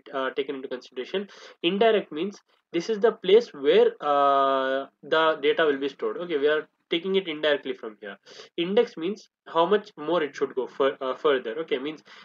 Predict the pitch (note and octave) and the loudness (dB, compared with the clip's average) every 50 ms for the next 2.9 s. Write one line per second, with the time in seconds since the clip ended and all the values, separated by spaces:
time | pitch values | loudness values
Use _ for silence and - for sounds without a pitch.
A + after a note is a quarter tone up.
0 | - _ - - - - - D3+ D3 D#3 F3 F3+ F3+ E3+ D#3+ D#3 D#3 E3+ D#3+ D3 | -10 _ -8 -8 -8 -4 -2 0 2 2 2 0 0 -2 -4 -2 0 0 2 2
1 | D3 C#3 C#3 C3+ - G#3 G#3 G3 E3 D#3+ D#3 - F3 D#3+ E3+ - - D#3 C#3+ C#3 | 0 -2 -4 -2 -2 0 0 2 0 -2 -2 -6 -10 -10 -10 -8 -2 0 0 0
2 | C3+ D#3 F3 F3+ - E3 D#3 - - - D#3 B2+ A2+ A2+ G#2+ - - - | 0 -2 -4 -4 -4 -6 -6 -6 -6 -8 -8 -6 -6 -8 -10 -12 -16 -20